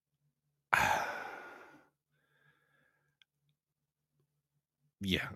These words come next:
I, I don't know. They've already taken away his theme song,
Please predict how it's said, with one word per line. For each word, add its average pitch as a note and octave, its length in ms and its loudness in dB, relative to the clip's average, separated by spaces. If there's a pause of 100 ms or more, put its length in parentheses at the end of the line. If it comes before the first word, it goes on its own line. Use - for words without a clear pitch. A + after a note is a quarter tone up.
I, G#2 160 4 (2250)
I F#2 60 4
don't F#2+ 60 8
know. F2+ 100 8
They've B2 180 10
already D3 200 12
taken C#3+ 260 12
away A#2 260 12
his G#2+ 220 6
theme G#2+ 280 4
song, F#2+ 500 4